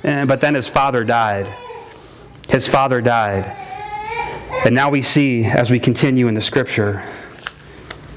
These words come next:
it says this in verses eight through nine.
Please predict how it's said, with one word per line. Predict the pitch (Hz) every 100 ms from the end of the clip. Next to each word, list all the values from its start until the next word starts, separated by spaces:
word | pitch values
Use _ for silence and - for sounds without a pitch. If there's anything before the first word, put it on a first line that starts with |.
| - - - -
it | 113
says | - 131 117
this | 131 120
in | 117
verses | 117 113 113 110
eight | 127 113 110
through | 123 107
nine. | 113 117 107 107 104